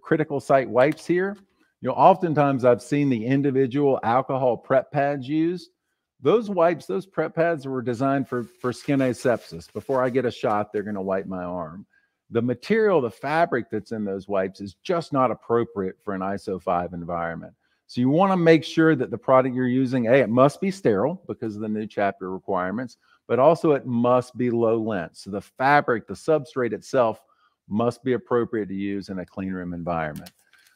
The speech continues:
So with these critical site wipes, I'm gonna peel and seal the pouch open. I'm gonna pull out one wipe. You know, when you're closing any pre-saturated pack, you wanna make sure you're not leaving any air in the pouch and that you fully seal that down on all corners.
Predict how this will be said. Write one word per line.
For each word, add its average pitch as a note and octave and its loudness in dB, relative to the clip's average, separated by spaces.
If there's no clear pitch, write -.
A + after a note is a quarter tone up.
So D3 2
with B2 4
these B2+ 0
critical A#3+ 4
site C3+ 6
wipes, - 4
I'm A#2+ -2
gonna A2+ -2
peel F#3 2
and G#3 -2
seal D#3 -2
the E3+ -2
pouch D3 0
open. F3 -2
I'm A2+ -6
gonna A#2 -2
pull D#3 2
out D3+ 4
one G3 0
wipe. B2 4
You B2+ -4
know, C3 0
when C#3 0
you're C#3 2
closing G#3 2
any G3 0
pre-saturated F#3+ 0
pack, F3+ 2
you C#3 -4
wanna F3+ -6
make D#3+ 0
sure E3 -2
you're B2 0
not C3 4
leaving C#3 0
any A#2+ 0
air C3+ 0
in D3+ -4
the C3 -4
pouch D#3 -4
and A2+ -4
that A2+ -6
you A#2 -6
fully F3 -2
seal D#3+ 0
that C#3+ 0
down B2 -2
on G2+ -6
all A2 -4
corners. - -10